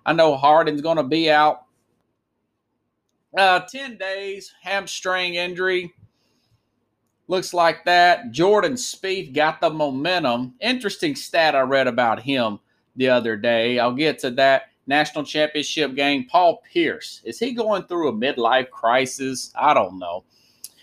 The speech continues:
Aaron Rodgers, I thought that was a funny thing on Jeopardy.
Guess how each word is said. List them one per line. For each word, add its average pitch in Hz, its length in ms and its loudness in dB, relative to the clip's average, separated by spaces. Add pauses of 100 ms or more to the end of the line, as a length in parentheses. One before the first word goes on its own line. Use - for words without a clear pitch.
(260)
Aaron 185 320 6
Rodgers, 175 960 2 (120)
I 143 100 2
thought 147 280 0
that 139 160 0
was 127 140 -10
a 120 80 -6
funny 143 520 -2
thing 143 360 -2
on 131 640 0 (400)
Jeopardy. 240 920 0